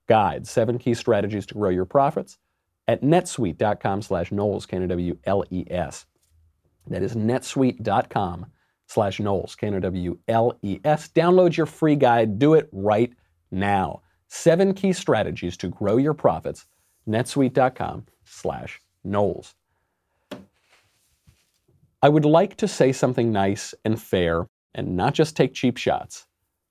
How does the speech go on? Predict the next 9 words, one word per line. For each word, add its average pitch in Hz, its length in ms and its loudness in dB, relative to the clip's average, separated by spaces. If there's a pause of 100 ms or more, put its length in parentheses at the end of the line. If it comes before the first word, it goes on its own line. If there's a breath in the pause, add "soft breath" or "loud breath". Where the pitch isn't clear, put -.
(640)
at 107 120 2
Hollywood 90 680 0
and 87 340 -6 (640)
the 107 80 -2
left - 420 -6
and 104 120 -6
the 87 40 -6
Democratic 87 480 -2
candidates. - 440 -16